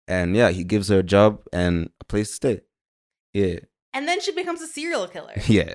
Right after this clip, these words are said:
Speaker 2: And then, um, well, before that, she becomes a masseuse.
Speaker 1: Yeah.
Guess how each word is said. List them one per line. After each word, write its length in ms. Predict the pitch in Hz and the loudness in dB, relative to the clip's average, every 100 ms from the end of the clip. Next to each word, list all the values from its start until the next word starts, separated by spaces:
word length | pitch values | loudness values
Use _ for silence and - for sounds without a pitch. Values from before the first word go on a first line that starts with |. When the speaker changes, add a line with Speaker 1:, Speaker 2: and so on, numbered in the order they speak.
| - | -6
Speaker 2:
And 200 | 233 247 | -4 -2
then, 260 | 262 269 240 | -2 -2 -2
um, 240 | 240 240 233 | -2 -2 -4
well, 240 | 240 285 | -2 0
before 340 | 226 285 302 262 | -2 -4 -2 2
that, 260 | 202 175 | 2 0
she 100 | - | -4
becomes 380 | 202 202 196 175 | -10 -8 -8 -10
a 20 | |
masseuse. 480 | 165 151 139 - - - | -16 -18 -18 -18 -14 -8
Speaker 1:
Yeah. 260 | 85 69 | -6 -6